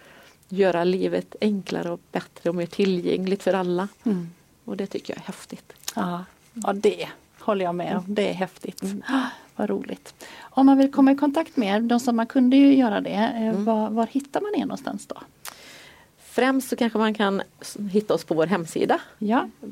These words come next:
Speaker 1: Och det är W W W punkt stallyckan punkt S E.
Speaker 2: Mm.
Speaker 1: Och då ska jag väl kanske tillägga att det är Stallyckan med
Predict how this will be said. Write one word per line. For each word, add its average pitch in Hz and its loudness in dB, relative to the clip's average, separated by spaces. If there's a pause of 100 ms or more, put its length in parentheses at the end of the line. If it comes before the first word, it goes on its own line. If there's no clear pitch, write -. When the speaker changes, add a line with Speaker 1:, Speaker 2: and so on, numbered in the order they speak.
(120)
Speaker 1:
Och 196 -6
det 190 2
är - -2
W 185 0
W 170 -4
W 180 0 (380)
punkt - -4
stallyckan 185 -6 (100)
punkt - -8
S - -6
E. 196 2 (160)
Speaker 2:
Mm. 294 4 (240)
Speaker 1:
Och 196 -4
då 196 -2
ska 208 -4
jag 196 4
väl 190 -2
kanske 208 0
tillägga 214 0
att 226 -6
det 226 0
är - 0
Stallyckan 180 0
med 185 -2